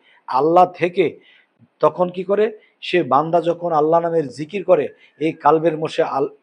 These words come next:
কার-, কালবের মধ্যে বসে আল্লাহ সেই জিকিরগুলো শ্রবণ করে। আরও একটি কথা বলবো আমি, সেই কথাটি হলো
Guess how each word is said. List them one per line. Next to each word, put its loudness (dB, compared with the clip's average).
কার-, 4
কালবের 2
মধ্যে -4
বসে 0
আল্লাহ 0
সেই -6
জিকিরগুলো -4
শ্রবণ -2
করে। -6
আরও 6
একটি 4
কথা 0
বলবো 4
আমি, 2
সেই -4
কথাটি -2
হলো 0